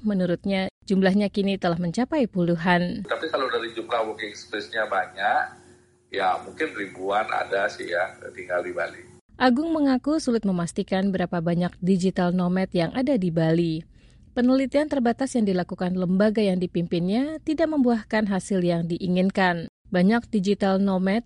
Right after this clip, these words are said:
Speaker 1: tidak bersedia didata karena persoalan legalitas mereka. Meski demikian, Agung mengatakan badan yang dipimpinnya akan bekerja sama dengan sebuah tim Prancis melakukan pemetaan digital nomad di Eropa dan Asia dalam waktu dekat.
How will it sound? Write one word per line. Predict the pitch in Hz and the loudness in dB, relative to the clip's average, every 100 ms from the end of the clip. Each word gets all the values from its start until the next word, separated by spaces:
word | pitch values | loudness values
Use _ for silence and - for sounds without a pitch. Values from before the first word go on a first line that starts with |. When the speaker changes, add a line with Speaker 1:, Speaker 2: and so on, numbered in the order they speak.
| - | -4
Speaker 1:
tidak | 269 254 226 | 0 0 0
bersedia | 240 277 302 196 | -2 2 2 2
didata | 165 156 156 - 254 294 | 2 2 0 0 -2 -2
karena | - 165 170 226 | -4 -2 0 -2
persoalan | - 214 185 180 180 180 202 | -4 -4 -2 2 2 4 2
legalitas | 285 247 202 165 160 165 190 | 0 2 2 0 -2 -4 -2
mereka. | 180 185 180 185 165 170 - _ _ | 2 2 2 2 2 -2 -12 _ _
Meski | 240 262 247 | 0 2 0
demikian, | 208 196 - 175 170 220 277 | 2 0 2 2 4 2 0
Agung | - 180 190 | -2 0 2
mengatakan | 196 185 185 185 180 - 269 339 302 | 2 2 -2 -2 -4 0 -2 -2 0
badan | 214 226 269 | 2 4 4
yang | 277 | 4
dipimpinnya | 233 226 220 226 220 247 240 | 2 0 0 2 2 2 0
akan | 208 202 196 | -4 -2 0
bekerja | 214 226 214 185 196 | 0 0 0 0 -2
sama | 220 285 196 | 2 2 4
dengan | 160 160 180 | 2 -2 -2
sebuah | 190 185 | 0 0
tim | 175 185 185 | 2 0 2
Prancis | 185 180 175 269 330 - - | 2 2 2 0 0 -4 -6
melakukan | 269 262 254 254 254 | -2 -2 0 0 0
pemetaan | - 262 254 233 220 196 202 196 | 0 2 4 2 0 -2 0 0
digital | 180 175 185 170 170 | 0 -2 0 0 0
nomad | 170 170 208 - | 0 0 -2 -2
di | 175 | -2
Eropa | 170 170 165 196 190 | 0 0 -2 0 0
dan | 165 - | -2 -2
Asia | 170 - 185 175 170 - | -6 -2 0 2 0 0
dalam | 269 330 226 | 0 2 2
waktu | 180 160 - | 0 -2 -2
dekat. | 185 180 190 175 | -2 0 2 0